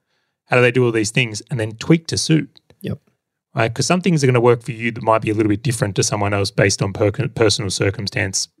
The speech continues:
Speaker 1: skills and ability and all the rest of it. So, like, for some people, like, uh, for example, meditation has been a game changer for them. They meditate before they come into work or big meetings and they crush, right? For others, and myself is in this ca-,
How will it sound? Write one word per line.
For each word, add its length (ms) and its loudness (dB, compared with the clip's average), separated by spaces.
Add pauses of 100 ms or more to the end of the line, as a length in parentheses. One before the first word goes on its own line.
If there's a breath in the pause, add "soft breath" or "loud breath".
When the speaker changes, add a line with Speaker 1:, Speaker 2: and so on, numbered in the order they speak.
Speaker 1:
skills 340 0
and 100 -8
ability 380 -4
and 80 -8
all 80 -4
the 80 -2
rest 240 0
of 80 -6
it. 200 -14 (400 soft breath)
So, 120 4
like, 160 4
for 80 0
some 240 2
people, 320 4
like, 240 -2 (200)
uh, 240 2
for 120 -2
example, 300 -4
meditation 580 0
has 100 -6
been 140 -2
a 40 -6
game 360 0
changer 280 -2
for 100 -20
them. 260 -10 (480)
They 160 0
meditate 480 2
before 260 2
they 140 4
come 180 0
into 440 0 (160)
work 340 4
or 100 4
big 260 0
meetings 380 0
and 60 -8
they 100 -4
crush, 760 0 (640)
right? 240 2 (100)
For 180 0
others, 340 4
and 120 2
myself 420 2
is 80 -8
in 100 2
this 120 -4
ca-, 200 -2